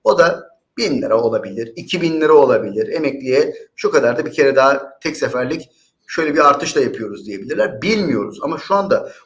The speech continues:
bundan sonra net olan biraz önce paylaştığımız tablo net emekli aylıklarıdır. Temmuz ayında enflasyon farkı verilecek. Ama bundan sonra tüik yine böyle,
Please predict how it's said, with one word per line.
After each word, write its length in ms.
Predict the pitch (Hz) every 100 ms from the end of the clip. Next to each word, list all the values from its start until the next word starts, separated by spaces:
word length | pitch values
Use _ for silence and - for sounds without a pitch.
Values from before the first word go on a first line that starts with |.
| -
bundan 300 | 196 185 143
sonra 300 | 175 143 110
net 300 | 127 202 165
olan 300 | 135 120 143
biraz 200 | 180 147
önce 320 | 127 117 -
paylaştığımız 560 | 160 170 156 123 107 -
tablo 340 | 160 - 127
net 180 | 127 110
emekli 280 | 113 - 170
aylıklarıdır. 640 | 180 185 190 196 196 196 - _ _ _ _ _ _ _
Temmuz 360 | - 190 196 180
ayında 220 | 160 147
enflasyon 500 | 143 139 151 151 185
farkı 340 | 180 185 190
verilecek. 500 | 196 190 190 190 196 - _ _ _ -
Ama 340 | 185 160 -
bundan 320 | 135 175 196
sonra 340 | 196 180 131 -
tüik 460 | - 196 - - 123
yine 260 | 139 156
böyle, 200 | 160 165